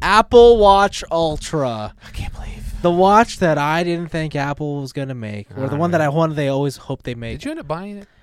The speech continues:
Speaker 1: Uh, I'm actually able to buy it now, now that my benefits have rolled over.
Speaker 2: Oh, nice. All right,
Speaker 1: So
Speaker 2: all right.
Speaker 1: you might be seeing me with an Apple Watch
Speaker 2: Oh
Speaker 1: Ultra.
Speaker 2: my God.
Speaker 1: Um,
Speaker 2: I need the pics, kid.
Speaker 1: but yeah, titanium,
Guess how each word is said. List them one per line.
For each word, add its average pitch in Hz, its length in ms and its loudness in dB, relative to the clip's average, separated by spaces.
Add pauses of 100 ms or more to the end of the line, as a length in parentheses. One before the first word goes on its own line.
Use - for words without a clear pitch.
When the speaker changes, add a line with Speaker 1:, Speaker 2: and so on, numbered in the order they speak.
(280)
Speaker 1:
Uh, 160 340 -2
I'm 156 140 -6
actually 180 400 -6
able 151 240 -6
to 160 100 -8
buy 165 200 -2
it 180 60 -6
now, 196 380 -8
now 185 140 -8
that 185 200 -6
my 180 360 -6 (360)
benefits 185 320 -2
have 180 100 -4
rolled 185 200 -2
over. 151 360 -6
Speaker 2:
Oh, 277 80 -16
nice. 302 320 -20
All 320 80 -16
right, 302 160 -16
Speaker 1:
So 147 140 -6
Speaker 2:
all 170 60 -6
right. 180 80 -6
Speaker 1:
you 202 100 -6
might 196 180 -8
be 208 120 -8
seeing 214 280 -8
me 226 140 -6
with 180 140 -8
an 208 140 -8
Apple 202 220 -10
Watch - 200 -10
Speaker 2:
Oh 208 60 -8
Speaker 1:
Ultra. 123 240 -10
Speaker 2:
my - 260 -14
God. 71 400 -16 (520)
Speaker 1:
Um, 135 500 -8
Speaker 2:
I 123 60 -20
need 120 100 -12
the 113 60 -20
pics, - 420 -12
kid. 110 240 -16 (420)
Speaker 1:
but 165 120 0
yeah, 151 240 0 (240)
titanium, 170 680 -6